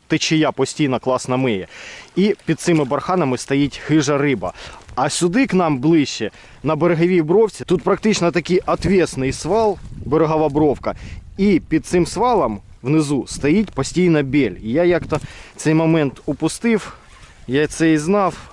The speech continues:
але чомусь тут на біль ні разу не ставав. Так, діпер ми опускаємо в воду, там замикається два контакти і він автоматично вмикається. От, як бачите, він уже Wi-Fi зловив.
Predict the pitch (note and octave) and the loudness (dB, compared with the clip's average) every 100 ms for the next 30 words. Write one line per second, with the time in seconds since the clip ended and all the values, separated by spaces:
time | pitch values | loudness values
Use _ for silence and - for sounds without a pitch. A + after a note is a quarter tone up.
0 | - C3 D3 - E3 F#3+ E3+ - E3 C3+ | -4 0 0 0 2 2 2 0 0 0
1 | C#3+ D#3 F3 C3 C3 C#3+ A#2 A#2+ B2+ D3 | 0 2 2 2 0 0 0 -2 0 -2
2 | - B2+ B2 G2 C#2+ - - A#2+ F2+ - | -2 -2 0 -2 -4 -10 -4 -4 -4 -10
3 | A2+ B2+ F#3 D3+ C#3+ C#3 B2+ C#3+ - E3 | -6 -2 0 0 0 0 -2 -4 0 0
4 | D#3 D#3+ F3 A3 F3+ D#3+ - - - - | 2 0 0 0 2 -2 -4 -20 -20 -6
5 | C#3+ C3+ C#3+ D3+ C#3 C#3 B2 - C3 D#3+ | -4 -2 0 0 0 0 0 -2 -2 -2
6 | E3 F#3+ C4 A#3+ F3+ E3 G3 D#3 - D3 | 0 0 0 0 0 2 2 0 -2 -4
7 | C#3 D#3+ - C3 C3+ A#2+ G#2 E2+ D#2 - | -2 -2 0 0 0 -2 -4 -4 -8 -12
8 | - - - - - D3 C#3 A#2+ C#3 C#3 | -14 -18 -20 -14 -4 -2 -2 -2 -2 -2
9 | A#2+ A#2+ A#2+ B2 A#2 B2 B2 A#2 C#3+ C3+ | -2 -2 2 2 2 2 2 0 -2 0
10 | A#2 - - G#2 A#2+ B2+ A2+ E2 | -2 -4 -14 -6 0 0 0 -4